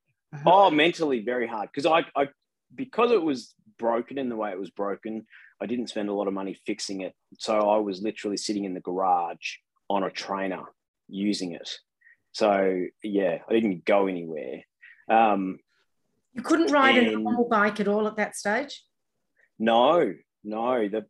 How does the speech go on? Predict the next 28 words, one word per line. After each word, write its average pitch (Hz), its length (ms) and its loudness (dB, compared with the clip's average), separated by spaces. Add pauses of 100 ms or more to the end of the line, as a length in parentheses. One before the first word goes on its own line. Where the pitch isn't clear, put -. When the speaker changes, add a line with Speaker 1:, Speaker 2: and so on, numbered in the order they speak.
Speaker 2:
the 127 100 -2
very 151 380 4
first 170 380 2
time 131 300 -4
I 117 100 -4
tried 127 340 0
a 120 60 0
normal 120 340 -4
bike, 110 380 0 (340)
I 104 60 -10
seriously 113 400 -4
thought 107 180 -4
I'd 98 100 -2 (100)
re-wrecked 98 520 -4
my 92 60 -6
knee. 90 280 -6 (800)
Like, 95 180 0
just 151 160 4
Speaker 1:
Oh, 143 40 -2
Speaker 2:
the 139 80 2
Speaker 1:
wow. 147 120 4
Speaker 2:
single 131 720 6
trying 120 420 2
to 107 100 -6
turn 117 340 -2
over 110 320 -2
the 92 80 -8
crank, 117 560 -6